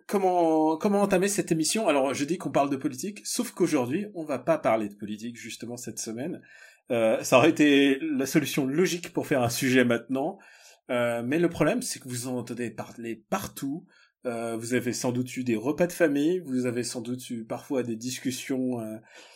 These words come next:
la, comment dire, mouvementées entre vous. Et, euh, et nous, on veut pas, on veut,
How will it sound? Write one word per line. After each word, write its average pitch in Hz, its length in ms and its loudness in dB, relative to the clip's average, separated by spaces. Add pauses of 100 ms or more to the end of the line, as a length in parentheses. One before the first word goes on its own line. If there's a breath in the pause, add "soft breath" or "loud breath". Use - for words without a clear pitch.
(220 soft breath)
la, 110 460 -2
comment 120 260 -2
dire, 113 180 -6
mouvementées 170 640 2
entre 147 300 -2
vous. 143 320 -4 (480 soft breath)
Et, 151 240 0
euh, 139 340 4
et 147 140 0
nous, 160 160 0
on 202 120 0
veut 131 360 -2
pas, 139 1000 -2
on 135 100 -12
veut, 127 200 -8